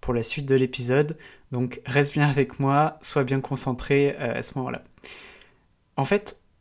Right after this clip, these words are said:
faut savoir qu'on construit notre vision du monde par approximation. Approximation au pluriel, hein, évidemment.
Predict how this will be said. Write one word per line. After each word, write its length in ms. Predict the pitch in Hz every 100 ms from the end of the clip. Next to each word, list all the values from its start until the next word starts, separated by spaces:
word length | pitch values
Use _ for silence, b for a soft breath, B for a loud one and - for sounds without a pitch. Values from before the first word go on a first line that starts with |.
| _
faut 200 | - 147
savoir 360 | 143 143 156 -
qu'on 180 | 131 123
construit 560 | 147 143 - 175 175 -
notre 360 | 135 147 -
vision 360 | 123 131 135 143
du 120 | 131
monde 400 | 135 151 170 - -
par 200 | 123 151
approximation. 800 | 147 - 147 - 143 127 - 123 - _ _ _ _ _ -
Approximation 800 | 123 139 120 131 123 - 156
au 20 | 131
pluriel, 540 | - 147 135 120 117
hein, 100 | 127 143
évidemment. 400 | 123 123 117